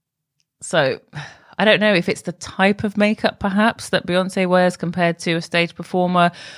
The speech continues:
or whether it's about budget, whether you can afford more expensive, more skin-friendly makeup. I'm really not sure. For me personally, the most important question, though,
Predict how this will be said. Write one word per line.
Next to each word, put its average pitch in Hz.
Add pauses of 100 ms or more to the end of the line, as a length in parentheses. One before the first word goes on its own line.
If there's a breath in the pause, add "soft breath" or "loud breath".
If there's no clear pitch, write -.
(160 loud breath)
or 156
whether 156
it's 151
about 151
budget, 202
whether 156
you 143
can 156
afford 151 (600 soft breath)
more 156
expensive, 175 (440)
more 147
skin-friendly 190
makeup. 185
I'm 160
really 180
not 147
sure. 123 (480 soft breath)
For -
me 165
personally, 143 (240)
the 143
most 151
important 156
question, 135
though, 127